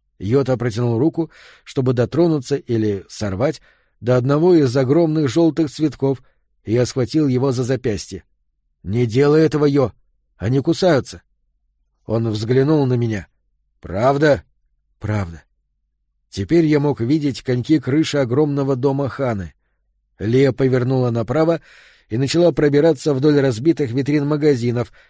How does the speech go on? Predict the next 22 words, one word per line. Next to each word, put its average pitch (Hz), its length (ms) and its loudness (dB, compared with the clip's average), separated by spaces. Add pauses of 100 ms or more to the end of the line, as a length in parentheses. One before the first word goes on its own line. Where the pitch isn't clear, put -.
(160)
глядя 120 380 0
сквозь 107 340 -4
дождь 143 260 -2
на 127 140 -2
пустынную 113 680 -4
площадь 139 400 -4
с - 60 -14
пересохшим 127 680 -4
фонтаном. 101 600 -10 (640)
Крики 123 340 0
горя 113 300 0
Ханы 147 360 -4 (340)
теперь 135 320 0
были 151 220 4
почти 139 400 -2
невыносимыми 147 880 2
каждый 147 400 0
раз, 156 240 2
когда 123 220 0
ее 123 180 4
рыдания 135 400 0
усиливались 151 640 0